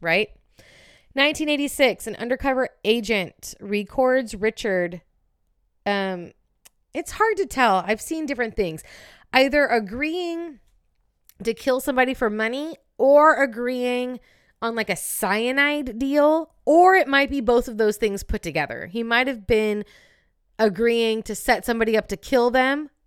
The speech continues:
with the use of cyanide. They also have him on tape talking about past killings that he's done,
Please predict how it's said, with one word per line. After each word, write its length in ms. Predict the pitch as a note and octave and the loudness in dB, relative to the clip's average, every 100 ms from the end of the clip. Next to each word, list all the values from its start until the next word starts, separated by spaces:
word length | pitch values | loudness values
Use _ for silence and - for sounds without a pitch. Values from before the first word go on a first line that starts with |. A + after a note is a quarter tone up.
| _ - | _ -12
with 340 | G3+ A#3+ B3 | 0 0 0
the 80 | A#3+ | -2
use 260 | G#3+ G#3 - | -2 -4 -6
of 80 | F3+ | -10
cyanide. 640 | G3+ E3+ C#3+ C#3+ - - _ _ _ _ _ - | -8 -8 -8 -10 -14 -18 _ _ _ _ _ 0
They 180 | A#3 - | 0 2
also 360 | A#3+ C4+ C#4+ D4 | 4 4 6 2
have 240 | B3+ A#3+ | 4 4
him 160 | C4 A#3+ | 2 2
on 160 | A3+ | 0
tape 520 | A3 - A#3 A3 - - - | -2 0 2 2 0 -10 -12
talking 480 | - G#3+ G#3+ A3+ G#3 | -2 0 0 -4 -4
about 680 | F#3+ - F#3 F#3+ G3+ F3+ - _ _ _ | -4 4 6 6 4 -2 -10 _ _ _
past 400 | - B3 A#3+ - | 2 4 2 -4
killings 380 | - B3+ A#3+ A#3 | -2 0 2 0
that 140 | A3+ | -2
he's 300 | F#3 A#3+ G#3+ | -2 -4 -4
done, 600 | F3+ G3 F#3+ F#3 F3 E3+ | 0 4 4 4 2 -2